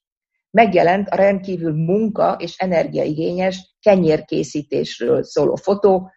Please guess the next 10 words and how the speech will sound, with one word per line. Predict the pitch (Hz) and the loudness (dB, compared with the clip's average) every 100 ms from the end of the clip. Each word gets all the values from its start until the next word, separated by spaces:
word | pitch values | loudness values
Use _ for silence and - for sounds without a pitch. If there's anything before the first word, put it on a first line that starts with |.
| _ | _
mint | - 156 | -12 -6
új | 170 165 | -2 0
műfaj. | 151 131 - - - _ _ _ _ _ - - | 0 -2 -2 -4 -6 _ _ _ _ _ -20 -8
Az | 165 190 | -2 4
egymással | 254 226 165 175 190 190 | 4 4 0 -2 0 0
és | 180 | 0
a | 180 | -6
környezetünkkel | 180 226 196 180 175 170 160 156 147 | 0 0 2 0 -2 -4 -8 -6 -6
kapcsolatos | - 190 190 156 156 151 | -2 -4 -4 -4 -4 -6
elvárások | - 156 185 185 190 190 196 202 196 | -2 0 2 0 0 0 -2 -4 -6